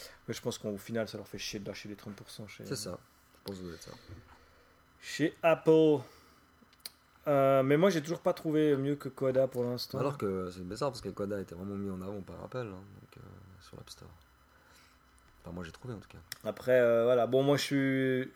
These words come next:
Speaker 1: j'utilise de plus en plus aussi Bracket et puis, euh, euh, Edge Code.
Speaker 2: D'accord, ouais.
Speaker 1: Parce qu'en fait, par défaut, quand je clique, ça m'ouvre Xcode
Speaker 2: Mhm.
Speaker 1: sur n'importe quel fichier de mon ordinateur.
Speaker 2: Ok.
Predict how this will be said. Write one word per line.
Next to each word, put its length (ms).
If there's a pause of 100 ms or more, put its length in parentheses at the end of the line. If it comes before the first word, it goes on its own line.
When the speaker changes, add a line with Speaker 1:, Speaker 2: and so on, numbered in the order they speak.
Speaker 1:
j'utilise 380
de 140
plus 200
en 60
plus 240
aussi 280
Bracket 520
et 60
puis, 360
euh, 460 (160)
euh, 240
Edge 480
Code. 300
Speaker 2:
D'accord, 260
ouais. 80 (840)
Speaker 1:
Parce 240
qu'en 100
fait, 200
par 180
défaut, 240
quand 120
je 100
clique, 260
ça 220
m'ouvre 280
Xcode 440 (600)
Speaker 2:
Mhm. 220
Speaker 1:
sur 300
n'importe 280
quel 120
fichier 220
de 60
mon 120
ordinateur. 500 (140)
Speaker 2:
Ok. 160